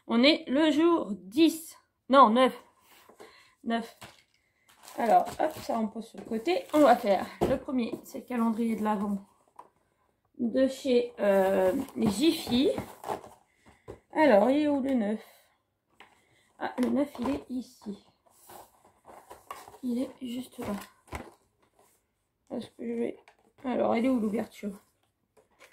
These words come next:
Elle est là. Oh là là, ça va tout s'arracher. Ouh, ouh, ouh, qu'est-ce que c'est ? Hier, on a eu le shampoing. Aujourd'hui, on a quoi ? Je pensais qu'on allait avoir l'après-shampoing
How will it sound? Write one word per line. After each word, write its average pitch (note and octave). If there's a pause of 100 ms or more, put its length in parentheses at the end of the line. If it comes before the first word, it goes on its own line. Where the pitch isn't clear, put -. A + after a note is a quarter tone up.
(180)
Elle -
est -
là. - (2250)
Oh A3+
là A3
là, F3
ça -
va G3+
tout A3
s'arracher. A3 (3750)
Ouh, A3 (100)
ouh, C4
ouh, C#4+ (220)
qu'est-ce A3+
que G#3
c'est ? G3+ (3000)
Hier, A#3
on A3+
a G3
eu G3+
le A3
shampoing. A#3+
Aujourd'hui, A#3+
on G#3+
a F3+
quoi ? -
Je -
pensais C#4+
qu'on D4
allait A3+
avoir A3
l'après-shampoing B3+